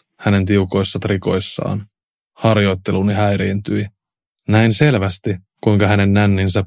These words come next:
pingottivat paidan alla. Siinä hän venytteli silmieni edessä. Minua suorastaan kuumottivat nuo tilanteet monesti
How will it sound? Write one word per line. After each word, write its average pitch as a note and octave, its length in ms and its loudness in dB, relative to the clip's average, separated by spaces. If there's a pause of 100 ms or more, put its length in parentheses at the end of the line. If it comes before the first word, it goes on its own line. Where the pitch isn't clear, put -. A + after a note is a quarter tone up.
pingottivat G2+ 580 -2 (100)
paidan G#2 440 0
alla. G#2 340 -2 (540)
Siinä C3 260 2
hän G#2+ 120 2
venytteli A#2 480 2
silmieni G2 460 0
edessä. G#2 460 -4 (440)
Minua G#2 240 4
suorastaan G2+ 560 2
kuumottivat G2+ 640 0
nuo G#2 160 2
tilanteet G2+ 560 0
monesti G2+ 460 0